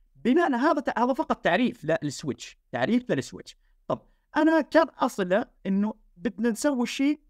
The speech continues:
نفس طريقة أيام الأسبوع. إذا كان اليوم الأول هو وان، يطبع وان. إذا كان تو، يطبع تو.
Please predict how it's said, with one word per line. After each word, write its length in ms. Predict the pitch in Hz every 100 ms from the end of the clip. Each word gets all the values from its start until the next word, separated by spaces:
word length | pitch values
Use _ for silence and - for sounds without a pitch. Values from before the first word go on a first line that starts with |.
| _ -
نفس 360 | 165 254 302 -
طريقة 300 | 226 240 190 -
أيام 320 | 165 208 170
الأسبوع. 420 | 135 - 143 214 247 -
إذا 100 | 135
كان 220 | 131 180
اليوم 280 | 143 156 160
الأول 320 | 151 185 151
هو 260 | 139 127 123
وان، 320 | 123 165 226 285 _ _ _ _ _ _ _ -
يطبع 280 | 175 156 120
وان. 220 | 120 208
إذا 160 | 240 139
كان 240 | 170 135
تو، 220 | - 170
يطبع 260 | 127 - 104
تو. 300 | - 185